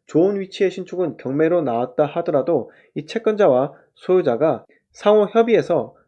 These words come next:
처분하는 것이 대부분이기 때문에 경매 취하가 자주 일어나기도 합니다. 현재 울산에서는 남구 B 공팔, 중구의 B 공오,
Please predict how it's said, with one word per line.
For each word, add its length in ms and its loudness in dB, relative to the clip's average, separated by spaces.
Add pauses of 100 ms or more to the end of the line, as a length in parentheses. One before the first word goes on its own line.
(100)
처분하는 500 -2
것이 340 -4
대부분이기 640 -2
때문에 400 -4 (100)
경매 320 0
취하가 560 0
자주 640 0
일어나기도 640 -4
합니다. 380 -8
현재 200 2
울산에서는 720 0
남구 440 0
B 120 -6
공팔, 600 -4
중구의 460 0
B 120 -6
공오, 540 0